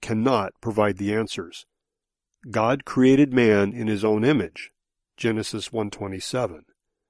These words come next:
Not evolution over billions of years with plants, animals, and man evolving from pond scum. All people on earth are descended from Adam. In the Garden of Eden, Adam and Eve sinned against God,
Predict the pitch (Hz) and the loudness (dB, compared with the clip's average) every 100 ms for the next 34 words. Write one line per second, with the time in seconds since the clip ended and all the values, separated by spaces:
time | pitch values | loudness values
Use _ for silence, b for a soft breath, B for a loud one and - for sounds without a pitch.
0 | _ _ _ _ - 101 104 123 139 143 | _ _ _ _ -12 -4 -2 2 2 4
1 | 147 131 120 127 120 123 90 107 110 127 | 6 6 6 2 4 2 0 0 0 0
2 | 127 123 101 95 95 98 - 101 - 117 | -2 -4 -2 -2 -2 -6 -8 -10 -4 0
3 | 117 117 - 117 107 113 120 113 113 101 | 2 0 -2 -4 -2 -2 -2 -2 0 0
4 | 101 101 - 127 104 107 101 98 95 - | 0 -4 -4 -4 2 2 2 -2 -8 -6
5 | 107 95 - 110 104 - - 87 80 _ | -8 -6 -4 -4 -4 -8 -10 -12 -14 _
6 | _ _ _ _ _ _ _ _ _ _ | _ _ _ _ _ _ _ _ _ _
7 | _ 123 117 156 - 170 165 160 160 156 | _ 0 4 2 0 -4 0 2 4 6
8 | 107 101 - - 110 113 - 113 107 - | 6 4 0 -4 -2 0 0 0 0 0
9 | 123 139 143 87 - _ _ _ _ _ | 2 2 0 -4 -12 _ _ _ _ _
10 | _ 123 113 113 120 135 151 131 117 135 | _ -2 0 2 2 2 2 2 0 -2
11 | 143 - 113 113 135 131 127 117 - 131 | -8 -8 -2 0 2 2 0 -2 -2 2
12 | 131 151 139 165 - 104 98 92 101 | 2 2 -2 -4 -4 -2 -2 -2 -8